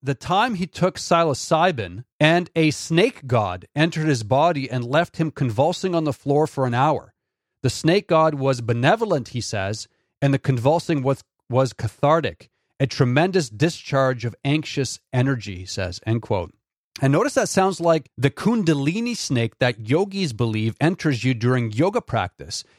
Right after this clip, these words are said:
and helps you fuse with the divine, right? It's supposed to sort of, like, I don't know, enter through your butt and then climb up your spine, and its head sort of pokes up out your forehead, which is, becomes a third eye,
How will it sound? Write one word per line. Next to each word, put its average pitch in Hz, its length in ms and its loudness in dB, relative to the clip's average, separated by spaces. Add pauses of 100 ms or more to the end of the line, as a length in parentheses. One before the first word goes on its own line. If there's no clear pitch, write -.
(140)
and 135 140 2
helps 147 300 2
you 139 80 2
fuse 160 680 -2 (240)
with 135 300 2
the 120 100 -4
divine, 117 540 0
right? 107 160 -2
It's 123 80 -4
supposed 156 300 -2
to 143 60 -4
sort 135 180 -2
of, 123 80 -6
like, 120 220 -4 (440)
I 120 80 2
don't 139 100 2
know, 104 280 0 (180)
enter 127 540 0 (480)
through 131 100 2
your 120 160 0
butt 113 400 0
and 120 100 -2
then 107 240 -4 (100)
climb 127 340 2
up 123 160 -4
your 101 100 -2
spine, 156 800 0 (280)
and 123 120 2
its 104 160 -2
head 135 260 2
sort 127 180 -2
of - 140 -6
pokes - 320 0
up 131 300 0
out 127 180 -2
your 120 80 -4
forehead, 131 520 0
which 113 200 -4
is, 107 160 -2
becomes 113 400 -2
a 107 60 -2
third 127 340 0
eye, 117 380 0